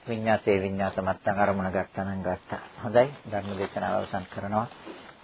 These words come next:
නිවනට බණ කිව්වේ සසරින් නිවනට. ඒක හරි ගැඹුරු කරුණක්. තව පාරක් දේශනා කරමු ලබන සතියේ හරි. මොකද මේක තේරුම් ගන්න අමාරු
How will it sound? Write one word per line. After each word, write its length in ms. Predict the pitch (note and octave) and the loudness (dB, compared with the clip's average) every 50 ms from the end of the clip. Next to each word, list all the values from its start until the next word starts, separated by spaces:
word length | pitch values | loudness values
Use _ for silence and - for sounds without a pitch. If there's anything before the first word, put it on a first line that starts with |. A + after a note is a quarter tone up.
| - - - - - - - - - - - - - | -20 -20 -20 -20 -20 -20 -20 -20 -20 -20 -20 -10 -6
නිවනට 500 | - B2+ B2 C3 B2+ C3 B2 A2+ G2+ - | -2 2 4 6 8 8 8 8 6 6
බණ 260 | F#2+ F#2+ G2+ G2 G2+ | 6 6 6 6 4
කිව්වේ 300 | G2+ - - G2 G2+ A#2+ | 0 0 0 0 0 0
සසරින් 440 | A#2 - G#2+ G2+ - G#2 G2 G2 F#2+ | 2 2 2 2 2 0 -2 0 -2
නිවනට. 520 | F#2+ G2 G2 G2+ G2+ G2 F#2+ - A#2 - D3+ D#3+ - - - - | -2 -2 0 0 0 -2 -2 -8 2 4 4 4 4 0 -8 -6
ඒක 180 | - A#2+ G#2+ - | -4 -4 -2 0
හරි 220 | A2 G#2+ G2+ G2+ | 2 2 2 4
ගැඹුරු 320 | F#2+ G#2+ G#2+ G2+ G2+ G2+ F#2+ | 4 4 4 4 2 0 2
කරුණක්. 440 | - - G#2+ A2 A#2+ C3 D#3 E3+ E3 - - - - - - - - - - - - - - - - - _ _ _ _ - | 4 6 6 8 10 10 10 8 8 4 -6 -20 -20 -20 -20 -20 -20 -20 -20 -20 -20 -20 -20 -20 -20 -20 _ _ _ _ -2
තව 260 | - A2+ A2+ A2 A2 A2 - - | 2 6 8 8 8 8 4 -2
පාරක් 380 | - - G#2+ G#2 G2+ G2+ F#2+ - - _ _ _ _ _ _ - | -2 2 4 6 6 6 6 2 -4 _ _ _ _ _ _ 0
දේශනා 420 | G#2 G2+ - - G#2+ G2 F#2+ F#2+ | 0 0 2 0 0 0 0 0
කරමු 320 | - - G#2+ G#2 A2 A2+ | 2 2 2 2 2 4
ලබන 280 | G#2+ G2+ F#2+ G2 G2 G2 | 4 4 4 2 0 -2
සතියේ 400 | - - A#2 A2+ - G#2 G2+ G#2 | -2 -2 -2 -2 -2 -4 -4 0
හරි. 260 | A2 A2+ A2+ C#3+ F3+ - - - - - - _ | 2 2 2 2 0 -2 -10 -20 -20 -20 -20 _
මොකද 260 | _ - G#2 A2+ A2 A2+ | _ -6 -4 0 0 0
මේක 240 | C3 B2 A2 G#2 G#2 G#2+ | 0 0 0 -2 -2 0
තේරුම් 320 | - G#2+ A2 A2 G#2+ G#2+ | 2 2 2 4 2 2
ගන්න 240 | G2+ G#2 G2+ G2+ G#2+ C3 C3+ - - - | 2 2 2 2 0 -4 -4 -8 -14 -14
අමාරු 380 | - B2 A2+ G#2+ G#2 G#2 C3 | -8 -2 0 2 2 2 0